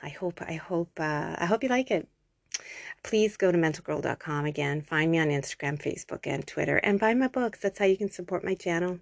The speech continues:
They're not expensive. Buy 'em for some friends. Buy 'em and leave 'em at your favorite coffee shop. <laughs> Let's see. Let's see. I, I sure do appreciate it. I thank you for the, for the support, and leave reviews, and, um,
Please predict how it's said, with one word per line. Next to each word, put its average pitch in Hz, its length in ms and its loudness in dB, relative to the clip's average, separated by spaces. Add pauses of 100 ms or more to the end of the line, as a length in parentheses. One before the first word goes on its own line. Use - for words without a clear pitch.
They're 190 120 0
not 190 240 2
expensive. 175 720 -2
Buy 170 140 4
'em 185 100 2
for 180 160 0
some 180 160 -2
friends. 175 560 -2
Buy 156 160 0
'em 175 180 2
and 151 220 -4 (960)
leave 170 180 2
'em 180 140 4
at 165 160 0
your - 80 -8
favorite 170 320 0
coffee 160 280 -2
shop. 147 440 -2
<laughs> - 960 -2
Let's 247 480 0
see. 262 340 0 (540)
Let's 214 180 -6
see. 208 380 2 (500)
I, 170 220 10
I 170 140 6
sure 175 260 2
do 180 160 6
appreciate 151 540 0
it. 151 240 -2
I 139 80 -4
thank 147 280 -6
you 156 80 -4
for 151 160 -2
the, 147 180 2 (120)
for 139 300 -4 (180)
the 156 80 -10
support, 147 480 -2
and 139 280 -6 (100)
leave 180 260 2
reviews, 151 580 2
and, 143 320 -4
um, 139 420 -8